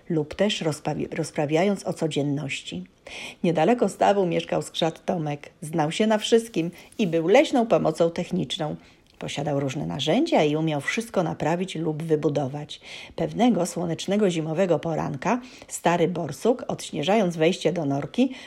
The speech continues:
usłyszał straszny rumor w dziupli wiewiórki. Słychać było jakieś stuki, puki i dziwne odgłosy.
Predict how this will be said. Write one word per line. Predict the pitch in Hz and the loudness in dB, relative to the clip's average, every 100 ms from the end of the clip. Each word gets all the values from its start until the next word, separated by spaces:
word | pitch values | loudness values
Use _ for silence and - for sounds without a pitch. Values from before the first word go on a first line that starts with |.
| - | -12
usłyszał | 160 - 175 165 160 | -10 -2 -2 0 -4
straszny | 156 - 220 247 - 180 | -2 2 2 2 2 2
rumor | 180 185 165 | 2 2 0
w | 156 | -2
dziupli | 147 165 165 | -4 -4 -2
wiewiórki. | 151 151 151 143 - 160 160 - - - | -2 0 0 -2 -4 -8 -10 -14 -18 -8
Słychać | - 233 233 165 165 | 4 6 6 0 0
było | 202 220 160 | 4 6 6
jakieś | 165 165 160 | 4 2 -2
stuki, | - - 370 381 175 | -2 0 0 0 -4
puki | - 381 - 190 | -2 -2 0 0
i | 165 | 0
dziwne | 160 208 208 165 | 0 0 2 0
odgłosy. | 165 156 156 - 170 | 0 -2 -2 -4 -10